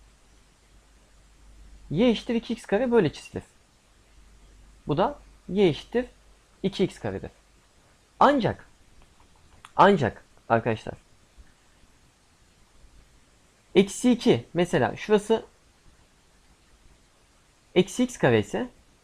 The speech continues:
y eşittir eksi x kare ise, y eşittir eksi iki x kare olduğunda,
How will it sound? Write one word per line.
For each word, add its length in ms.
y 200
eşittir 380
eksi 280
x 160
kare 200
ise, 260
y 200
eşittir 360
eksi 340
iki 200
x 180
kare 340
olduğunda, 640